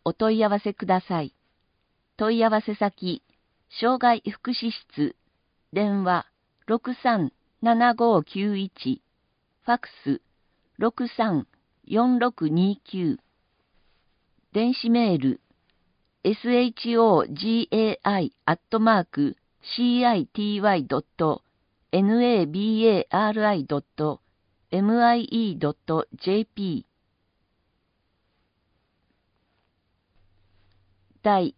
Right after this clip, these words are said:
十四回、うまし国三重市長対抗駅伝、および第三十五回、名張少年事故駅伝競走大会は、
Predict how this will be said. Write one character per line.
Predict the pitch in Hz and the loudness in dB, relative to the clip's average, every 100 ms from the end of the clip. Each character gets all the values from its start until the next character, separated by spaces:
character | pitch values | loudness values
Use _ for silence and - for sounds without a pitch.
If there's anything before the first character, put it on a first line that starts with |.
| - | -10
十 | 147 240 247 | -4 -2 0
四 | 240 247 202 | 2 2 0
回、 | - 151 135 _ _ _ _ - | -2 -2 -2 _ _ _ _ -2
う | 233 | 2
ま | 233 208 | 2 0
し | - - | -6 -6
国 | 170 175 - - - | -2 0 -2 -8 -6
三 | 170 226 | 0 2
重 | 196 - | 2 0
市 | - - | -6 -10
長 | - 202 160 - | -2 2 2 0
対 | 185 226 - | -4 -4 -2
抗 | 254 233 | 0 2
駅 | 226 - 165 | 2 -2 -4
伝、 | 151 143 - _ _ _ _ _ _ - | -2 -2 -4 _ _ _ _ _ _ -2
お | 220 | 0
よ | 202 175 | 2 0
び | 156 - _ _ _ _ - | 0 -4 _ _ _ _ -2
第 | 226 202 - - | 0 0 -4 -2
三 | 247 226 | 0 0
十 | 170 160 | 0 -2
五 | - 160 | 0 -2
回、 | - 180 156 - _ _ - | 0 -2 -2 -4 _ _ -6
名 | 196 220 | -2 2
張 | 202 165 151 - - | 4 4 2 -2 -8
少 | - 226 233 | -4 -2 0
年 | 240 233 | 0 -2
事 | 226 | -2
故 | 233 220 | 0 2
駅 | 226 180 | 0 -2
伝 | 160 156 131 | 0 2 0
競 | - 185 | 0 0
走 | 220 220 220 | 0 -2 0
大 | 233 208 | 0 0
会 | - 151 147 | -2 -2 0
は、 | 139 151 | -2 -4